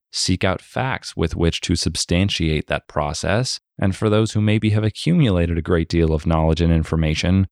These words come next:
to try and apply that knowledge in a more social way if you have not already, in a wondering sense.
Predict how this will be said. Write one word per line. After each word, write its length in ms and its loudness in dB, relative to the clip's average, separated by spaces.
to 160 0
try 360 0
and 120 2
apply 360 -2
that 200 0
knowledge 340 2
in 80 2
a 60 4
more 200 2
social 400 0
way 200 2
if 120 -4
you 100 2
have 180 0
not 220 0
already, 540 0
in 100 0
a 60 4
wondering 500 0
sense. 580 -4